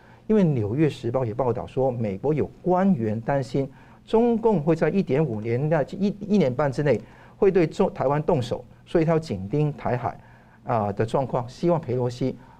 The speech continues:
取消访台。甚至有参议员昆顿认为说，中共会趁台湾防卫还没有部署好之前早点下重手。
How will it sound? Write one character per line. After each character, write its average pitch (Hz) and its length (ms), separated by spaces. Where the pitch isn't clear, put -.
取 - 240
消 147 200
访 135 200
台。 - 180
甚 220 160
至 220 140
有 110 200
参 - 260
议 196 140
员 120 340
昆 180 300
顿 160 260
认 196 160
为 127 100
说， 156 300
中 202 220
共 185 180
会 165 140
趁 156 300
台 113 200
湾 151 160
防 113 300
卫 135 140
还 120 100
没 127 100
有 117 100
部 175 260
署 160 140
好 190 120
之 151 80
前 110 240
早 123 420
点 107 260
下 143 440
重 123 260
手。 - 220